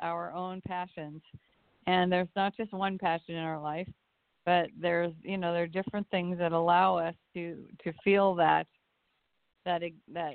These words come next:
igniting energy that, uh, just gets us going and keeps us moving and, um, wanting to do, to do more, to be more, to, uh, serve more, whatever it is that, that moves us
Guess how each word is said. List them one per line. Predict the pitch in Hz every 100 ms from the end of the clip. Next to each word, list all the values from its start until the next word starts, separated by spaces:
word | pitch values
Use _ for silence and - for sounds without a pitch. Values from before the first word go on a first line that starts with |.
| -
igniting | 170 165 175 170 175 170 165 165 160 165 -
energy | 185 180 175 156 156 165 - _ _ _ _ -
that, | 175 160 135 _ 170
uh, | 170 160 156 156 _ 170
just | 180 - -
gets | 180 175
us | 165 -
going | 190 233 202 160
and | 151 160
keeps | 196 180 -
us | 170 165
moving | 180 208 226 185 160 156
and, | 156 160 - _ _ _ _ _
um, | 170 160 143 135 127 - _ _
wanting | - 185 196 185
to | 180
do, | 175 180 180 160 _ _ -
to | -
do | 175 185 196
more, | 190 170 165
to | 165
be | 180 190
more, | 180 170 160 160
to, | 175 170 170 165 -
uh, | 165 160 160 156 _ _ _ _ _ _ _ _ _ -
serve | 233 233 196
more, | 185 160
whatever | 170 196 220 220
it | 202
is | 208 170 160
that, | 170 160 _ -
that | 170 143 _ _ -
moves | 185 208 202 170
us | 151